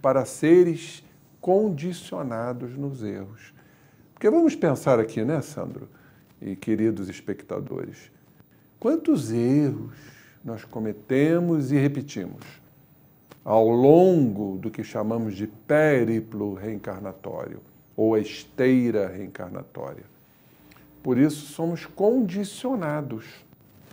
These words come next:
Os erros estão condicionados. Então, nosso trabalho é árduo, é de descondicionamento.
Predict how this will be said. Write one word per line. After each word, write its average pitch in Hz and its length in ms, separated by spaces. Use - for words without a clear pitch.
Os 92 220
erros 135 320
estão 113 240
condicionados. 98 1040
Então, 190 240
nosso 220 240
trabalho 127 760
é 151 80
árduo, 131 540
é 110 120
de 101 180
descondicionamento. 143 1800